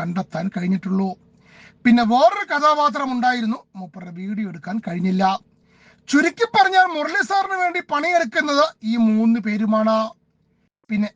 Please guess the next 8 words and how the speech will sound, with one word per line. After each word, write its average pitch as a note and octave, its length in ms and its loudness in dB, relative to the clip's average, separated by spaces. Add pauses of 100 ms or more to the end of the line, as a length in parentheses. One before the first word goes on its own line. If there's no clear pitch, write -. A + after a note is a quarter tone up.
(100)
ഓഫീസിലിരിക്കുന്ന A#3 800 -2
ഫയലൊക്കെ F#3+ 460 -6 (120)
പുഷ്പരാജ് G#3+ 500 -2
സാറിന്റെ G3 360 -6
കയ്യിൽ F#3 200 -6
നിന്നും F3+ 240 -6
വിജിലൻസ് F#3 480 -8
കണ്ടെടുത്തു. G3 540 -2